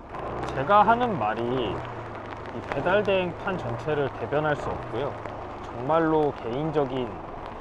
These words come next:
의견이거든요. 상황과 지역과 사람 따라 아닐 확률도 높습니다.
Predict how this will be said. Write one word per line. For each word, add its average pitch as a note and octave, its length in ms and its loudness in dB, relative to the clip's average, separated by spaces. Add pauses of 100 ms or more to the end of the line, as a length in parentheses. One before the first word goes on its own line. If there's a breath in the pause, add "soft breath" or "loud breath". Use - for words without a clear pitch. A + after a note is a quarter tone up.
(140)
의견이거든요. A#2+ 600 0 (2500)
상황과 F#3+ 600 6
지역과 C#3 600 2
사람 E3 400 0
따라 A2+ 480 0 (920)
아닐 D3 320 2
확률도 E3 460 2
높습니다. F#2+ 640 -4